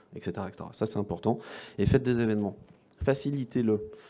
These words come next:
Si vous êtes une entreprise et que vous avez un peu de budget, payez les pizzas et les chips. Si, si vous faites un événement qui est plus communication, et il n'y a pas que des barbus, achetez pas des pizzas,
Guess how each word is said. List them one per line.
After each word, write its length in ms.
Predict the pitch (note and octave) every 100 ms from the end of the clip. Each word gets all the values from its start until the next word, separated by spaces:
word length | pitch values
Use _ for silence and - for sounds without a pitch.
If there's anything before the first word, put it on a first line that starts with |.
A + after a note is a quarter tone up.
| - -
Si 240 | - B2
vous 220 | C3+ C#3
êtes 160 | C#3+ C#3+
une 100 | C3+
entreprise 460 | A#2 B2 - B2+
et 40 | A2+
que 60 |
vous 80 | G2+
avez 160 | G2+ G#2+
un 80 | G#2+
peu 100 | A2+
de 60 |
budget, 380 | G#2+ G#2+ A2+ C#3+ - -
payez 200 | A#2+ A#2
les 100 | A#2+
pizzas 340 | A#2 A2 A#2 A2+
et 40 |
les 80 | A2
chips. 400 | - A2+ - - - _
Si, 360 | - - - A2
si 500 | - G#2 G#2 G#2 G2+
vous 120 | G2+
faites 220 | G2+ G#2+
un 80 | A2+
événement 260 | A2 A2 A2+
qui 80 |
est 40 | A2
plus 160 | A2+
communication, 680 | - A#2 A#2 A2+ A2 A2+ A2
et 40 | G2
il 60 |
n'y 60 | F2+
a 60 |
pas 120 | F2+ G#2+
que 60 |
des 120 | G2+
barbus, 380 | G#2 G2+ G#2+ B2+ C3+ - - - - -
achetez 240 | G#2+ -
pas 140 | A#2
des 100 | A2+
pizzas, 380 | A2+ A2+ A2 G#2+